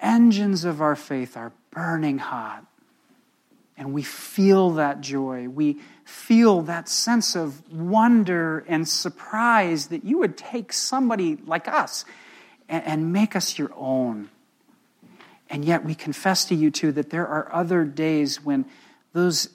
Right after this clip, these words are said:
engines seem to have gone cold or to have stopped altogether. Oh, Father, would you use this passage in us today?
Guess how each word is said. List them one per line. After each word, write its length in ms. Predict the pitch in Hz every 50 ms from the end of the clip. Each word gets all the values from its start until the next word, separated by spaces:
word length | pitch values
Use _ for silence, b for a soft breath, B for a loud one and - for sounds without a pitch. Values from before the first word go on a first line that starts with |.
| -
engines 560 | 160 160 170 170 160 143 143 143 135 135 127
seem 360 | - - - - 165 160 160 147
to 140 | 147 143
have 180 | 139 127 127 127
gone 320 | - 143 139 139 135 131
cold 600 | 135 - - - 156 147 147 139 135 127 120 131
or 120 | 131 127 127
to 220 | 127 - - 147
have 140 | 139 131 127 B B B B B B
stopped 560 | - - - - - 190 180 175 170 - -
altogether. 800 | 156 143 143 143 - - 131 120 123 120 120 113 120 120 117 117 - _ _ _ _ _ _ _ _ _ _ _ _ _ _ _ _ _ _ _ _ _ _ _ _ - -
Oh, 220 | - 165 165 165 147
Father, 380 | - - 156 143 147 139 143
would 180 | 127 135 139 135
you 120 | 147 147
use 440 | 147 147 165 208 220 220 208 180 -
this 240 | - 170 156 - -
passage 600 | - - - - 165 156 - - - 139 131 - - _
in 180 | 185 180 170 165
us 180 | 151 143 -
today? 520 | - - - 135 127 135 127 123 120 127